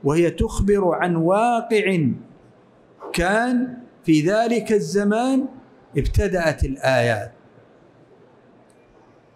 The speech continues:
لكي يكون بعد ذلك القرآن تتتابع آياته،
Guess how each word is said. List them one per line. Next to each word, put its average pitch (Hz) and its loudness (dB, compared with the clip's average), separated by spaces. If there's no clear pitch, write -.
لكي 143 0
يكون 160 2
بعد 147 -2
ذلك 170 0
القرآن 160 -4
تتتابع 156 -2
آياته، 127 0